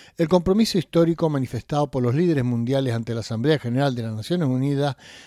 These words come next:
de reforzar la cooperación, la coordinación, la gobernanza y la inversión internacionales necesarias para evitar que se repitan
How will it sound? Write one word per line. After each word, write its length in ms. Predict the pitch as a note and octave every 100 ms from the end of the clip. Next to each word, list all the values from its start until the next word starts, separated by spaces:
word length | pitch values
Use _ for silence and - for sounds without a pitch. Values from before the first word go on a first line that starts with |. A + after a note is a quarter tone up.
| _
de 140 | E3 G3
reforzar 500 | E3+ D3+ - F#3 F#3
la 160 | D3
cooperación, 720 | B2 A#2+ A#2+ A2 - D#3+ D#3+ D3+
la 80 | B2
coordinación, 800 | A#2 G#2+ G#2+ G#2 D3 D3 C#3+ - - - -
la 140 | C#3+
gobernanza 640 | F#3+ D#3 C3 C3+ C#3 -
y 40 | C3
la 80 |
inversión 760 | B2 B2 A#2+ - F#3 F3 E3 E3 - _ _
internacionales 920 | A3 A3 D#3 C#3+ F3+ C#3+ C3+ D#3 C#3
necesarias 580 | D#3 - D3 - D#3+ D#3+
para 220 | - D#3+
evitar 320 | D3+ D#3+ G3+ F#3+
que 100 | D#3+
se 140 | E3+
repitan 600 | D3 C#3+ F#3 E3 F3